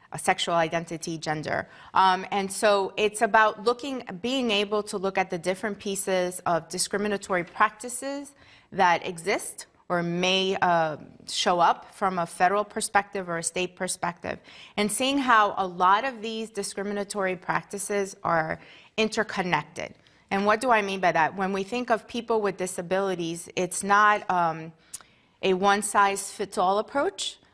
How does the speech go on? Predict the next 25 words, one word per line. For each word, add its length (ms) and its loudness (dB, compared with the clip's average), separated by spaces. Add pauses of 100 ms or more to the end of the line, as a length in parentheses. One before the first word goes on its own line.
(140)
to 140 0
dealing 400 0
with, 280 -2
uh, 220 4
concerns 840 -2
within 420 0
the, 80 0
uh, 480 2 (140)
that 160 4
a 100 8
person 420 -2
with 100 -6
a 40 -4
disability 580 -8
may 180 -6
have. 420 0 (300)
Sometimes 680 0 (100)
there's 280 2
that 240 4
in-, 280 -8
intersectionality 1300 0
of 360 2 (320)
low 180 0
socioeconomic 800 0
status. 600 2